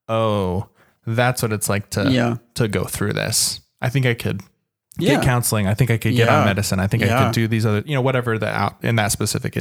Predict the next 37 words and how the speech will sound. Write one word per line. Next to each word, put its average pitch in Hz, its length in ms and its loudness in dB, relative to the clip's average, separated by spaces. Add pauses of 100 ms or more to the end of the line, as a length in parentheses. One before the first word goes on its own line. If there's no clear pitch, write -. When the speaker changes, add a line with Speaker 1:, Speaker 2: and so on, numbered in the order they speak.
(140)
Speaker 2:
Yeah, 139 160 2
Speaker 1:
you - 60 2
know, - 80 2
Speaker 2:
and - 120 2
we're 156 140 0
Speaker 1:
output. 107 460 0
Speaker 2:
like, 123 120 -4
we're 143 180 0
all, 131 220 0
like, 123 280 -4 (280)
Christians, 120 580 -2
you 131 80 2
know? 127 220 2
And 123 140 0
so 120 80 2
Speaker 1:
Yeah. 131 60 4
Speaker 2:
it's 135 120 2
like, 113 300 -2 (1200)
we've 131 360 -2
just, 139 340 -4
like, 123 300 0
always 123 380 0
talked 117 260 -2
about 110 420 0 (960)
if 156 160 0
someone 160 300 2
can 135 140 0
just 127 280 -2 (560)
grab 127 340 0
onto, 120 340 0
like, 113 180 0
a 113 40 2
nugget 110 340 2
of - 100 -4
truth, 110 520 -4
you 127 140 0
know, 98 300 -2